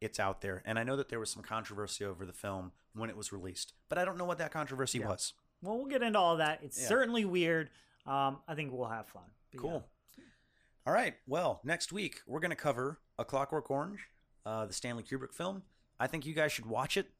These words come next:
Speaker 1: Um, where can we find it, Thor? Is it streaming anywhere?
Speaker 2: Uh, it is streaming on H B O Max currently.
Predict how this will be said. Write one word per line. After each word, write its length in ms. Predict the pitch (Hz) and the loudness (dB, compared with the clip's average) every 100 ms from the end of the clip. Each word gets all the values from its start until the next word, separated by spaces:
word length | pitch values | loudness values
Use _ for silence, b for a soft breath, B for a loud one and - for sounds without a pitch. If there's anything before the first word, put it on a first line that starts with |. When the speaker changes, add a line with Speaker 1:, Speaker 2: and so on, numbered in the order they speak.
| _ | _
Speaker 1:
Um, 680 | 113 120 120 117 117 117 110 | 0 2 4 2 0 -4 -8
where 200 | - 123 | 0 0
can 140 | 147 151 | 2 -2
we 80 | 127 | -2
find 300 | - 123 110 | 0 0 -2
it, 100 | - | -2
Thor? 140 | 101 | -2
Is 80 | 98 | -2
it 80 | 98 | -2
streaming 320 | - 110 113 | -4 -2 -4
anywhere? 280 | 120 123 135 - | -4 -6 -6 2
Speaker 2:
Uh, 140 | 165 | 2
it 80 | 170 | 4
is 100 | 160 - | 0 -2
streaming 420 | - 202 220 220 | -2 0 0 0
on 120 | 165 | 0
H 240 | 165 202 | -2 -4
B 160 | - 180 | 0 2
O 80 | 170 | 2
Max 400 | 151 135 - - | 2 -2 -4 -10
currently. 440 | - 127 127 113 | -8 -8 -8 -16